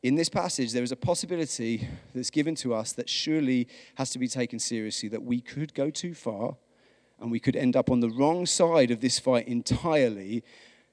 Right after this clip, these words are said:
and then the sword becomes very, very bad news for us indeed. But, as with all these letters, as we close,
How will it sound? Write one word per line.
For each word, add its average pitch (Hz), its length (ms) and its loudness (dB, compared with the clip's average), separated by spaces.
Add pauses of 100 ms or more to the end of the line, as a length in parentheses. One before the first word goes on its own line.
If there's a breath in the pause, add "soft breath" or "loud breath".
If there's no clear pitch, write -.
(220 soft breath)
and 123 120 0
then 135 160 6
the 135 80 6
sword 127 360 2
becomes 120 300 -2
very, 123 240 6
very 117 200 4
bad 113 340 -2
news 113 220 -2
for 113 140 -4
us 98 140 -4
indeed. 98 680 -4 (3500 loud breath)
But, - 420 -2 (340 loud breath)
as 143 120 2
with 180 80 2
all 185 100 10
these 127 180 8
letters, 90 360 -4
as 107 80 -8
we 123 80 -2
close, 87 520 -10